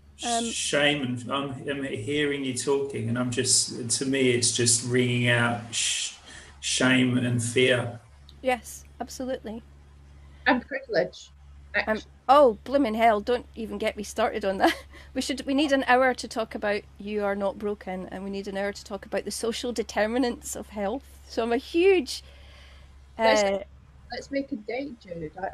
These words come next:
Speaker 3: I think
Speaker 1: Absolutely.
Speaker 3: I think it's a really important thing, and I think we've seen it in, in the covid world as well.
Speaker 1: Oh yeah, hugely. I get, I get really upset about all of that.
Speaker 3: I'm spitting nails about the way our industry have managed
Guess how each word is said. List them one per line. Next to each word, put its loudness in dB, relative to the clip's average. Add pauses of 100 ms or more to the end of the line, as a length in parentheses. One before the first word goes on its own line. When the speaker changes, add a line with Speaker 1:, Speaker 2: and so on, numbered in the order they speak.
(120)
Speaker 3:
I 10
think 8
Speaker 1:
Absolutely. 0 (140)
Speaker 3:
I -12
think -12
it's -10
a -2
really 0
important -2
thing, 4
and 0 (100)
I 2
think -2
we've -6
seen -8
it -8
in, -10
in -10 (180)
the -8 (120)
covid 2
world 0
as -10
well. -2 (320)
Speaker 1:
Oh 6
yeah, 2
hugely. -6
I -4
get, -4 (100)
I -6
get -6
really -6
upset -8
about -8
all -8
of -12
that. -10 (800)
Speaker 3:
I'm 0
spitting -8
nails -2
about -2
the -6
way 2
our 0
industry -4
have -16
managed -10